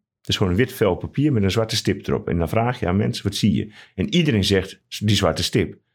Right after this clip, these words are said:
En dan zegt die persoon, "Maar hoezo zie jij die zwarte stip? Want ik zie veel meer wit." Dus we zijn ook geneigd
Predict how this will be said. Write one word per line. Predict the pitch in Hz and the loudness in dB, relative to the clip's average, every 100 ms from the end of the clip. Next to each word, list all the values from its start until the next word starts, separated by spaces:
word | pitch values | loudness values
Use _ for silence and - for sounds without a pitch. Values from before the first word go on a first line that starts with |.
| _ _ _ _ _ | _ _ _ _ _
En | - | -2
dan | 101 | 0
zegt | 90 92 | 2 0
die | 90 | -2
persoon, | 82 92 87 | 0 0 2
"Maar | 87 | 2
hoezo | 95 107 | 2 2
zie | 101 101 | 2 2
jij | 95 | 2
die | 85 | 2
zwarte | 87 85 | 0 -2
stip? | 90 - 120 | -2 -2 -2
Want | - 92 | 0 -2
ik | |
zie | - 101 | 2 0
veel | 104 160 156 | 2 0 2
meer | 98 95 | 2 2
wit." | 131 113 - _ _ - - - | 2 0 -4 _ _ -20 -20 -12
Dus | - 98 | -6 0
we | |
zijn | 98 127 | 0 2
ook | 110 | 0
geneigd | - 95 101 123 151 202 208 - | 0 2 2 2 2 0 -2 -8